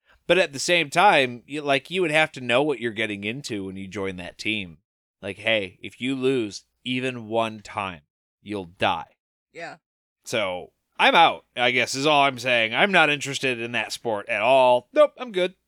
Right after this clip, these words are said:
Speaker 2: Well, and that's what's weird. Okay, here in a second, they talk about how this gives people hope. This game does.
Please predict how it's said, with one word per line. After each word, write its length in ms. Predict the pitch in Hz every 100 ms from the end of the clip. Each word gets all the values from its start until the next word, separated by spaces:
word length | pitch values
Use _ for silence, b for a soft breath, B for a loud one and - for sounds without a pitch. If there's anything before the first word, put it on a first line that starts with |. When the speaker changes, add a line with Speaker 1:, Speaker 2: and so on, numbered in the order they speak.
| _
Speaker 2:
Well, 220 | 453 698 -
and 80 | 415
that's 180 | 508 453
what's 120 | 349
weird. 200 | 370 196
Okay, 360 | 233 254 175 233
here 180 | 370
in 80 | 415
a 40 | 359
second, 340 | 359 339 254
they 80 | 277
talk 220 | 285 269
about 240 | 262 233
how 120 | 247 247
this 140 | 240
gives 220 | 247 226
people 240 | - 220 190
hope. 220 | 208 -
This 100 | 185
game 260 | - 190 190
does. 220 | 147 269